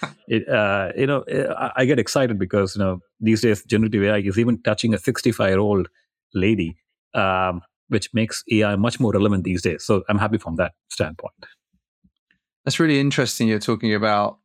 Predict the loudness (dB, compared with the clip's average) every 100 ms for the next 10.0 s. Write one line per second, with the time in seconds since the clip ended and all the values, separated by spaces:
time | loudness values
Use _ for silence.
0 | _ _ _ _ -6 0 2 2 2 0
1 | -2 -4 0 0 2 0 0 0 -2 -2
2 | -2 -2 -2 2 2 2 0 -2 -2 2
3 | 2 2 0 -2 -2 0 -2 0 0 0
4 | -2 -10 -20 -18 -14 -2 0 2 2 2
5 | 0 -2 0 2 2 2 2 0 -2 -6
6 | -2 0 0 -2 _ _ _ _ _ 0
7 | 0 0 0 0 2 2 2 0 -4 -6
8 | _ -10 -6 -2 -2 0 0 0 -2 0
9 | 0 0 -2 -2 0 0 0 0 -2 -2